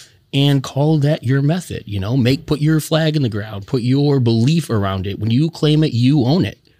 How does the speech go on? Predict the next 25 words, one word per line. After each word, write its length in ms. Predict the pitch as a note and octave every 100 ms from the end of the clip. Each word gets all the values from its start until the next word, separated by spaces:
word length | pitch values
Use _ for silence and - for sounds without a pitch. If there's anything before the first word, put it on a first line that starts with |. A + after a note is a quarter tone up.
| _ _ - _ A2
And 80 |
now 100 | A2+
the 80 | B2+
marketplace 480 | A#2+ C3 C3+ C3 B2+
can't. 460 | - B2+ G2 - - -
We've 160 | G#2
talked 240 | - A2 -
about, 280 | A2 G#2+ G2+ _ -
you 120 | A2
know, 120 | G2
the, 320 | G#2+ G#2+ G2+ - - - - - _ -
the 120 | A2
orange 340 | A#2+ B2+ A#2+
guys, 460 | A#2+ A#2+ A#2 A2 - - A2+
how 160 | A2 C3
they 160 | A#2+ A#2+
did 140 | B2
that 140 | A#2
really 200 | G#2 A2+
well 300 | G#2+ D3 B2+
with 100 | G#2
something 320 | - A#2+ A#2+ A2+
as 120 | G2
basic 640 | F2+ C3 D#3 - A#2+ - - _ _ _ _ _ _
as 580 | - E3 B2+ B2+ A#2+